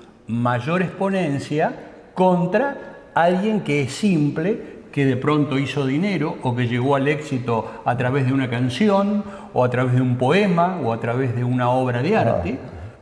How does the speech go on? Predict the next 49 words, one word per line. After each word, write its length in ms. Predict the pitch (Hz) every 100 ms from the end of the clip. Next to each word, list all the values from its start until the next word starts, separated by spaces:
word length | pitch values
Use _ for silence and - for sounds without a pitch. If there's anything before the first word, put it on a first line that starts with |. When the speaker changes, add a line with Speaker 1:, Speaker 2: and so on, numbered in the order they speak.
| - -
Speaker 1:
pero 220 | 151 160
Speaker 2:
Hola, 180 | 185 170
Speaker 1:
que 40 | 160
es 60 |
Speaker 2:
Benjamín. 280 | 175 165 180
Speaker 1:
una 80 | 170
persona 380 | 160 135 170 147
simple. 460 | - 120 101 101 92 - -
Speaker 2:
Ah. 160 | 95 -
Speaker 1:
¿Quién 140 | 185
es 80 | 107
Benjamín? 400 | 101 95 98 95 147
Speaker 2:
Ahí 120 | 190
estaba 300 | 190 147 104
recién 340 | 101 95 113 104
escribiendo. 540 | 98 113 104 90 67 82 - - - -
Speaker 1:
Ah, 180 | 302 320
Speaker 2:
Te 180 | 131 -
Speaker 1:
¿qué 80 | 117
dice 120 | 117
Speaker 2:
saludó. 120 | 113 127
Speaker 1:
Benjamín? 300 | 120 123 135
No 100 | 160
lo 120 | 139
vimos. 320 | 123 101 98
Speaker 2:
Benjamín, 440 | 151 117 104 90 98 -
ya 100 | 139
está 200 | 131 160
en 60 | 127
su 120 | 180
Speaker 1:
Bueno, 160 | 214 151
Speaker 2:
casa. 120 | 135
Speaker 1:
no 80 | 156
sé 160 | 175
si, 580 | 151 - 135 127 120 113
eh, 100 | 110
Speaker 2:
Se 100 | 113 147
está 140 | 123
Speaker 1:
compartirá 440 | 131 170 131 147
o 40 | 143 165 139
Speaker 2:
torturando, 220 | 135 131
Speaker 1:
no 180 | 123 120
Speaker 2:
se 60 |
está 160 | 113 -
Speaker 1:
nuestro 260 | 113 107 104
Speaker 2:
torturando 400 | 143 151 180 175
con 120 | 131
nosotros, 600 | 180 - - - - 98
Benjamín. 520 | 95 - 92 95 82